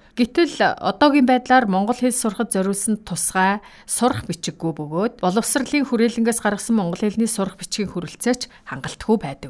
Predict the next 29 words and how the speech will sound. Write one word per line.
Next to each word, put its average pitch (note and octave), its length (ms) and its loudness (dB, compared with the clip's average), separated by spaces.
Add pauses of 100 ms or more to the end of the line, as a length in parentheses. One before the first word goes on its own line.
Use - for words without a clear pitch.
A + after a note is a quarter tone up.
байд. D#3+ 160 -20
Мөн A#3+ 320 6
Казахстан A#3+ 640 2
улсад A3+ 240 0
боловсрал G#3+ 480 0
эзэмшсэн G#3 800 -2
цөөнгүй F#3+ 480 2
багш - 320 -2
байдаг E3+ 240 -4
тул C4 240 -4 (160)
хүүхдүүдэд G3 640 -4
монгол D#3 240 -6
хэлээр A#3+ 400 -2
хичээл E3 400 -6
орох - 160 -18 (240)
боломжгүй G#3 480 0
нөхцөл - 400 -8 (260)
үүсдэг D3+ 400 -8
байна. C3+ 180 -16 (140)
Баян D#4 320 6
Үлгийн D4 400 4
аймгийн C#4 320 4
Мэргэжил B3 480 2
арга A3+ 240 2
зүйн A#3+ 180 -2
хэлтсийн G#3+ 380 -2
дарга F#3+ 240 -2
Еркэ E3+ 400 -2
Гүл G#3 320 0